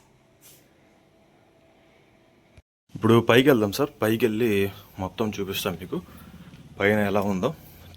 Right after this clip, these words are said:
చూడడానికి చాలా దారుణంగా ఉంది సార్. పాపం వీళ్ళు వర్షం వచ్చినప్పుడల్లా పడే ఇబ్బంది అంతా ఇంత కాదు. ఇదిగో చూడండి, ఫ్లోరింగ్ లాగేసరికి మొత్తం పగుళ్ళు వచ్చేసాయి.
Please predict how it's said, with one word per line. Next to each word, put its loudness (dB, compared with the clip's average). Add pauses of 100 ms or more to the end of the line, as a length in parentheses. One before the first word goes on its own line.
(120)
చూడడానికి -2 (920)
చాలా -2 (100)
దారుణంగా -4
ఉంది -8
సార్. -8 (800)
పాపం -4
వీళ్ళు -6 (580)
వర్షం -2
వచ్చినప్పుడల్లా 0 (140)
పడే -2
ఇబ్బంది -6 (880)
అంతా -4 (100)
ఇంత -4 (100)
కాదు. -8 (880)
ఇదిగో 4 (100)
చూడండి, 0 (1200)
ఫ్లోరింగ్ -4
లాగేసరికి -4 (120)
మొత్తం -10 (100)
పగుళ్ళు -4
వచ్చేసాయి. -16